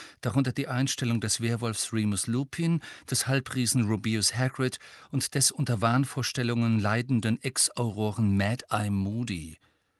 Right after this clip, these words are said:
Natürlich sind Gerüchte im Umlauf, wonach Albus Dumbledore, einst ganz hohes Tier der internationalen Zauberervereinigung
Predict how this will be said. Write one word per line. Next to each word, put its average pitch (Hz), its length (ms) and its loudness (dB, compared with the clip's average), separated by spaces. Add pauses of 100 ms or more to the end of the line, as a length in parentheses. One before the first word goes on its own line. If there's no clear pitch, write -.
(460)
Natürlich 156 500 2
sind 151 220 0
Gerüchte 131 500 -2
im 160 220 -2
Umlauf, 170 500 2
wonach 135 400 2
Albus 135 460 0
Dumbledore, 147 680 0 (520)
einst 139 480 2
ganz 156 400 2
hohes 147 340 -2
Tier 160 320 -2
der 143 160 -4
internationalen 143 840 0
Zauberervereinigung 139 1120 0